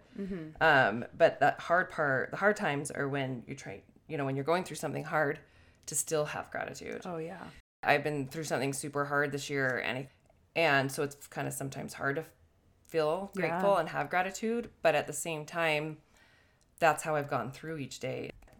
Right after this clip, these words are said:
Speaker 2: To think of the things I've been grateful for and to practice gratitude even when I don't want to.
Speaker 1: Yeah.
Speaker 2: And it reminds me of that Maya Shankar in our, um, intro or whatever we called it.
Speaker 1: Yeah, our trailer.
Speaker 2: <laughs> Yeah, our trailer.
Speaker 1: Mm-hmm.
Speaker 2: Um, we, I talked about that, but when she
Speaker 1: Yeah, she's awesome.
Speaker 2: had gone through some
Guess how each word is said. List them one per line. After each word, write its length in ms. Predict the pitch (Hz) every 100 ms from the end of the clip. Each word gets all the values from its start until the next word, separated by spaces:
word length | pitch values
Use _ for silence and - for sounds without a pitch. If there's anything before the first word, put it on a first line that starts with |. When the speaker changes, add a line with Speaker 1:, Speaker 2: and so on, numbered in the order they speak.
| -
Speaker 2:
To 100 | 165
think 220 | 196 196
of 100 | 196
the 80 | 170
things 220 | 170 143
I've 140 | 139 139
been 160 | 147
grateful 320 | 143 143 147
for 380 | 139 147 135 131
and 140 | - 151
to 60 |
practice 400 | 139 139 - 151
gratitude 460 | - 139 139 143 139
even 220 | 143 139 139
when 80 |
I 80 | 139
don't 140 | 139 135
want 160 | 143 -
to. 260 | 175 185 - - - -
Speaker 1:
Yeah. 300 | - 160 160 160 -
Speaker 2:
And 80 |
it 40 | 156
reminds 280 | 151 151 156
me 140 | 165
of 100 | 156
that 260 | 131 92 - -
Maya 360 | 147 147 143 139
Shankar 800 | - 143 139 143 131 131 - - -
in 120 | 147
our, 320 | 147 131 113 -
um, 540 | 90 131 131 127 143 - - _ _ - - _ _ _ _ _ 165
intro 360 | 165 - 139
or 80 | 156
whatever 260 | 151 160 156
we 80 |
called 200 | 156 - 240
it. 40 |
Speaker 1:
Yeah, 60 | 185
our 100 | 175
trailer. 420 | - 202 190 226
Speaker 2:
<laughs> 40 |
Yeah, 320 | 233 247 262 226
our 160 | 226
trailer. 520 | 285 247 208 175 185 196
Speaker 1:
Mm-hmm. 340 | - 175 165
Speaker 2:
Um, 60 | 165
we, 160 | 175 -
I 120 | 165
talked 260 | 170 156 -
about 180 | 156 -
that, 200 | 135 -
but 120 | -
when 120 | 156
she 460 | - 160 165 156 156
Speaker 1:
Yeah, 140 | 160
she's 240 | - 196
awesome. 400 | 180 - - 208 185
Speaker 2:
had 140 | 165
gone 180 | 160 156
through 220 | - 160
some 640 | 156 160 147 143 139 139